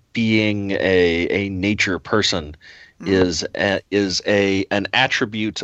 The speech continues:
Speaker 1: of them. It's, it, mm,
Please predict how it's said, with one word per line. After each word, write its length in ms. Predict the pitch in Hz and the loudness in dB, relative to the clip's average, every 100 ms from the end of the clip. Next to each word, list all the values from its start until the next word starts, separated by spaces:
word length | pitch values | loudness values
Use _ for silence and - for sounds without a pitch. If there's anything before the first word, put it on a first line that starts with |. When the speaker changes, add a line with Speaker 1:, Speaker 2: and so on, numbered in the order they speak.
| - | 0
Speaker 1:
of 300 | 104 98 87 | 0 0 -6
them. 540 | 101 98 92 92 87 90 _ _ - - _ _ - _ | -4 -2 -4 -6 -8 -10 _ _ -20 -20 _ _ -20 _
It's, 200 | 120 117 - | -2 0 0
it, 220 | 127 123 _ _ - | 0 0 _ _ -8
mm, 340 | 156 147 135 | -4 -2 -4